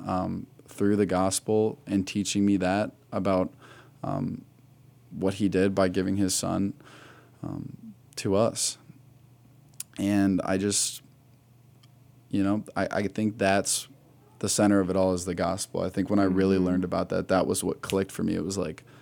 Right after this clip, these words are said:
Speaker 1: "No, Jack, like, I loved you during all this sin.
Speaker 2: Mm-hmm.
Speaker 1: I n-,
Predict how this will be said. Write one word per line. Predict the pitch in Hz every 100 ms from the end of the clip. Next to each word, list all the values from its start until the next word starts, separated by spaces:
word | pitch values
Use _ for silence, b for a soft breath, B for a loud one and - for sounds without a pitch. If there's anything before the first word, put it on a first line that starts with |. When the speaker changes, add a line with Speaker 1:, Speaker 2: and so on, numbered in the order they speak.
| B B B B B B _ _ - -
Speaker 1:
"No, | 107
Jack, | 90 90 87
like, | 90 -
I | 95
loved | 101 98 95 95
you | 90
during | 90 92 92 90
all | 90
this | 87 92
sin. | - 95 92 95
Speaker 2:
Mm-hmm. | 185 190 202 - _ -
Speaker 1:
I | 95 95 92 - -
n-, | 92 95